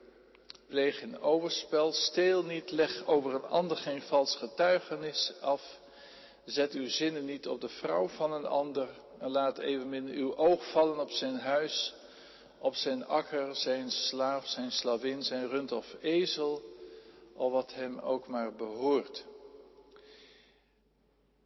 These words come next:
Tot zover. En ik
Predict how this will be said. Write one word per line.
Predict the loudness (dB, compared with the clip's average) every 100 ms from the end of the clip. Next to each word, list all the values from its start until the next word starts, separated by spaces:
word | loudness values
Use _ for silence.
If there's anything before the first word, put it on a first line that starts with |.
| _ _ -4
Tot | 0
zover. | 2 0 0 0 0 0 -6 -14 -20 -20 -20 -20 -8
En | -6 -4
ik | -6 -8 -10